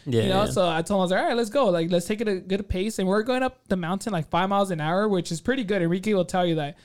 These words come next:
Speaker 2: normally when we go, like, we probably go six or seven, but sometimes we slow down to five. It depends
Speaker 1: Mm-hmm.
Speaker 2: on the slope, on the,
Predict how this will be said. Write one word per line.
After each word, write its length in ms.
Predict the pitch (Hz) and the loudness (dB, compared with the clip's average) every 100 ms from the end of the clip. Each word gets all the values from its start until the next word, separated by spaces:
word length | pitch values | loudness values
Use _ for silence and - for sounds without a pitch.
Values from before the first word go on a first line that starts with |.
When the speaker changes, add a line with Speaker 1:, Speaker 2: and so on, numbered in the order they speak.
| - - - | -20 -20 -2
Speaker 2:
normally 320 | 185 202 233 220 | 4 4 4 2
when 160 | 190 | 2
we 140 | 180 190 | 0 0
go, 240 | 202 220 | 0 2
like, 180 | 190 165 | 2 0
we 80 | 170 | -2
probably 220 | 214 180 | -2 0
go 160 | 180 175 | 2 2
six 320 | - 196 - | 0 -4 -4
or 40 | 175 | -4
seven, 440 | 165 170 226 269 - - - 180 | -2 -2 -2 -4 -10 -20 -4 0
but 120 | 165 | 2
sometimes 320 | - 180 202 | 0 -2 0
we 80 | 190 | 0
slow 220 | 185 185 | 0 0
down 160 | 180 175 | 2 -2
to 80 | 160 | -2
five. 300 | 156 180 190 | -2 -2 -2
It 60 | |
depends 280 | 165 131 170 170 | -2 0 2 0
Speaker 1:
Mm-hmm. 20 | |
Speaker 2:
on 80 | 165 | -2
the 80 | |
slope, 380 | 143 165 180 - | -4 -2 -2 0
on 140 | 175 165 | -2 -2
the, 280 | 156 170 | -6 -8